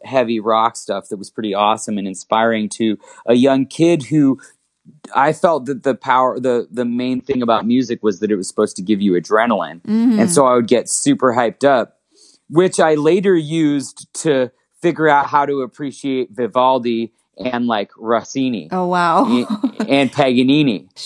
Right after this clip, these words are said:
Speaker 1: you know,
Speaker 2: Sure.
Speaker 1: ba-, based on the same principle of this primal energy that you get from music, um,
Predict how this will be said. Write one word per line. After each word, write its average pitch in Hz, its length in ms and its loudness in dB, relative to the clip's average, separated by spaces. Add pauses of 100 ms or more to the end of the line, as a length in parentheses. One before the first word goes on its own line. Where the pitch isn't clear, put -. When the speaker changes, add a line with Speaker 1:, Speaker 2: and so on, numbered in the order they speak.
(120)
Speaker 1:
you 143 100 2
know, 151 160 4
Speaker 2:
Sure. 156 160 2
Speaker 1:
ba-, 139 60 -4
based 156 260 0
on 165 100 0
the 147 80 0
same 156 300 -4
principle 147 640 -4
of - 140 -6
this 120 160 -2
primal 135 720 -2 (540)
energy 143 520 0
that 104 140 -2
you 107 120 -4
get 107 320 0
from 107 180 -2
music, 113 460 2 (420)
um, 104 440 0